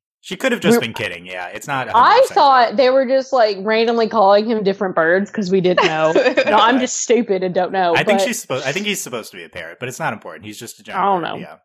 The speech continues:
Speaker 1: yeah.
Speaker 3: I like
Speaker 2: But
Speaker 3: the
Speaker 2: it was
Speaker 3: idea of
Speaker 2: so
Speaker 3: him being
Speaker 2: fun.
Speaker 3: a parrot better. <laughs>
Speaker 1: Yeah,
Speaker 2: That's
Speaker 1: 'cause he just
Speaker 2: fair.
Speaker 1: repeats
Speaker 2: I
Speaker 1: himself
Speaker 2: agree.
Speaker 1: a lot. Yeah, I guess pirates
Speaker 3: <laughs>
Speaker 1: can do that.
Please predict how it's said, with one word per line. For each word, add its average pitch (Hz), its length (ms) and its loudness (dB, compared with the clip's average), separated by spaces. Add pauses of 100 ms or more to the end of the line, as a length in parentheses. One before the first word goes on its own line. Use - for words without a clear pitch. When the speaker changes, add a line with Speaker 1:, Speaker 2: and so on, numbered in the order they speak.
Speaker 1:
yeah. 151 180 -20 (280)
Speaker 3:
I 220 140 2
like 262 180 0
Speaker 2:
But 220 140 0
Speaker 3:
the - 80 0
Speaker 2:
it 233 60 6
was 226 100 -2
Speaker 3:
idea 214 260 -2
of 226 60 0
Speaker 2:
so 233 80 -4
Speaker 3:
him 202 140 -8
being 196 180 -8
Speaker 2:
fun. 202 60 -8
Speaker 3:
a 208 40 -14
parrot 185 380 -4
better. 190 420 -6
<laughs> - 240 -4 (200)
Speaker 1:
Yeah, 254 140 0
Speaker 2:
That's 233 80 -6
Speaker 1:
'cause 233 260 0
he 233 60 -6
just 202 120 2
Speaker 2:
fair. 185 140 2
Speaker 1:
repeats 196 140 -8
Speaker 2:
I 190 120 2
Speaker 1:
himself 226 240 -2
Speaker 2:
agree. 175 140 -2
Speaker 1:
a 165 40 -4
lot. 113 260 -6
Yeah, 90 140 -12
I 92 60 -12
guess 254 160 -12
pirates - 320 2
Speaker 3:
<laughs> - 20 -12
Speaker 1:
can 302 140 -2
do 170 120 -16
that. 165 200 -16